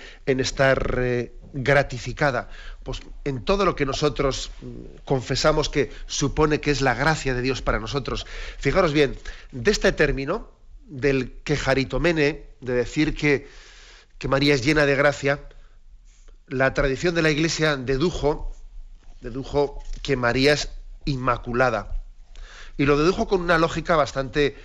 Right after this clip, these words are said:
contundente. Se puede decir que ese término es la mayor apoyatura, eh,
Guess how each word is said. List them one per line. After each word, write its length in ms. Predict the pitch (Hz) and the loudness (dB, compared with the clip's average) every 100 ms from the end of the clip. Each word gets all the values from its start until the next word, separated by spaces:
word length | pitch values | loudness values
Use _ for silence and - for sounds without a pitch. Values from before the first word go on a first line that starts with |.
| - - | -16 -6
contundente. 920 | 139 123 135 123 175 139 123 113 - | -4 -2 -4 0 0 0 -6 -8 -8
Se 140 | - - | -12 -6
puede 180 | 156 156 | -2 0
decir 320 | 143 160 - | 0 -2 2
que 220 | 156 143 - - - | 0 0 -4 -16 -8
ese 220 | 135 143 | -2 0
término 500 | - 143 147 147 156 | 2 0 2 2 2
es 180 | 156 - | 2 -2
la 240 | 131 131 | 0 0
mayor 340 | 123 131 151 147 | 2 2 4 4
apoyatura, 640 | 151 139 127 165 156 160 - - - - - | 4 0 0 2 2 2 -2 -18 -20 -16 -4
eh, 360 | 139 135 131 | 0 2 0